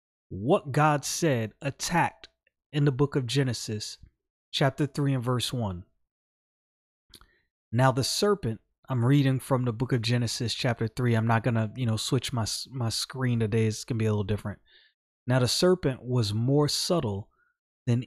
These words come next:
any beast of the field which the Lord God had made, and said unto the woman, "Yea, hath God said, Ye shall not eat of every tree?" of the garden?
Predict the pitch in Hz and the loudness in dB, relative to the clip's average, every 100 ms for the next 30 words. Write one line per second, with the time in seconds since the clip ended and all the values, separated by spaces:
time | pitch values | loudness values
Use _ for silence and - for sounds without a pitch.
0 | - 156 170 135 110 175 151 - - 123 | 0 2 4 2 2 2 2 -2 -8 -6
1 | 117 - - 147 110 98 - _ _ _ | -6 -2 2 4 2 -2 -8 _ _ _
2 | - 120 - 123 113 127 143 123 120 131 | -4 -2 0 0 2 4 4 2 2 2
3 | 117 107 131 104 113 123 104 90 _ _ | 2 -2 -4 -2 0 0 0 -6 _ _
4 | _ _ _ _ _ _ _ 127 123 - | _ _ _ _ _ _ _ 0 0 0
5 | - 175 180 180 - 151 175 - 160 151 | 2 4 6 4 0 0 0 0 0 0
6 | 151 143 107 90 98 _ _ _ _ - | 2 0 0 -4 -10 _ _ _ _ -10
7 | 92 104 135 147 104 87 - _ _ _ | -2 2 6 6 4 -2 -12 _ _ _
8 | - - 123 139 156 156 - _ _ _ | -14 -2 4 4 4 -2 -12 _ _ _
9 | 98 92 101 104 110 117 113 - - - | -10 -4 0 2 0 -2 -6 -14 -12 -4
10 | 117 110 131 143 - _ _ _ _ _ | 0 0 0 -2 -8 _ _ _ _ _
11 | _ _ 104 131 143 - 104 104 117 123 | _ _ 0 2 4 2 -2 -2 -2 -2
12 | - 143 175 - - - 147 - - 131 | -4 -6 -6 -8 -20 -6 -4 -4 -4 -2
13 | 127 120 - 131 139 185 - _ 143 127 | -2 -4 -2 0 0 -2 -6 _ -6 -4
14 | 104 117 131 156 | 0 2 2 -2